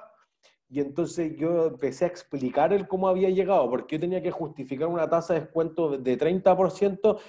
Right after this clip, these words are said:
no encontraba suficientes datos para llegar a ese número, entonces dije, "Mira,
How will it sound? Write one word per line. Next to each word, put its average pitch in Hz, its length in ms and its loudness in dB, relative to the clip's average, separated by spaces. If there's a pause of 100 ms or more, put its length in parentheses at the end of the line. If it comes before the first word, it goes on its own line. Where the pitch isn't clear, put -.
(120)
no 139 100 0
encontraba 160 560 4
suficientes 185 680 -4
datos 185 320 2
para 175 180 0
llegar 160 280 2
a - 20 2
ese 196 160 -4
número, 226 300 -2
entonces 208 380 0
dije, 202 180 0
"Mira, 107 280 -2